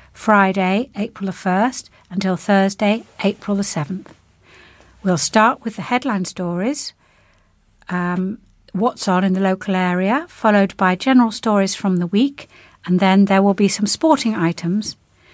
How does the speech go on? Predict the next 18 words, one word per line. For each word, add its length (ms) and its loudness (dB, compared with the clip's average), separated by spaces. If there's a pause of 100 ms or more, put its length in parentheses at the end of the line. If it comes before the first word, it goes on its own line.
(340)
and 140 4
the 100 6
obituaries 600 -2
will 140 0
be 280 2
at 180 -6
the 200 -2
end 360 4
of 200 -8
the 100 -4
recording. 720 -4 (2750)
I'll 100 -2
now 200 2 (120)
pass 280 2
you 80 4
over 180 2
to 420 -4
Ian. 320 4